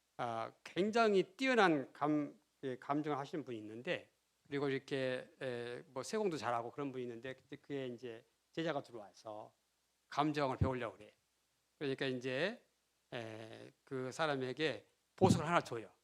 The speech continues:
"야, 이 보석 좀 관찰해봐라." 그래서 열심히 관찰을 해. 하루 갔어. 일주일 갔어. 그러니까 그래도 아무 일 안 시키니까, "아니, 어떻게 하시는지 좀 알려주셔야지요." "아니, 좀 더 기다려봐."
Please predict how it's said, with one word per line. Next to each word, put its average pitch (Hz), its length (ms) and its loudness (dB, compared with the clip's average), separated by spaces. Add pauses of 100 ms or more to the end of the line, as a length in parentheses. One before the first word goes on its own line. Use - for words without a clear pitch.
(140)
"야, 127 60 -2
이 127 120 -2
보석 160 560 -4
좀 151 100 -8
관찰해봐라." 110 760 -6 (800)
그래서 151 120 -4
열심히 165 280 2
관찰을 143 360 0
해. 120 200 -4 (2000)
하루 233 260 6
갔어. 107 440 -4 (560)
일주일 190 440 2
갔어. 113 420 -6 (500)
그러니까 196 200 -6
그래도 233 240 2
아무 254 200 4
일 220 80 8
안 165 100 6
시키니까, 151 580 0 (320)
"아니, 143 160 4
어떻게 151 360 0
하시는지 175 560 0
좀 131 80 0
알려주셔야지요." 143 880 2
"아니, 143 180 0
좀 202 240 -2
더 170 100 2
기다려봐." 131 680 -2